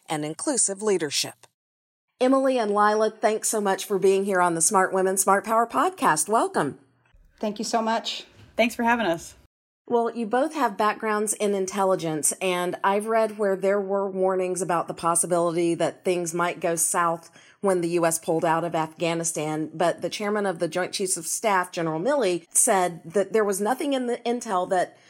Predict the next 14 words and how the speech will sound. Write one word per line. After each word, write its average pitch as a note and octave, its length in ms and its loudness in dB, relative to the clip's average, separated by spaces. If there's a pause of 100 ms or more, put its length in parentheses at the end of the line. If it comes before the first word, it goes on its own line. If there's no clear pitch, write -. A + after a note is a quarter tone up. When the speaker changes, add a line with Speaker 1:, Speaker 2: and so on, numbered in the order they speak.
(160)
Speaker 1:
he E4+ 180 2
saw D#3+ 380 2
that E3+ 160 -2
made G3 220 0
him G3+ 120 -4
think G3 240 -2
the F3+ 160 -4
Afghan F3+ 400 -2
military F3 500 -2
would D#3+ 280 -2
collapse E3+ 580 2
in E3+ 320 0
eleven E3 540 -2
days. D3 500 -2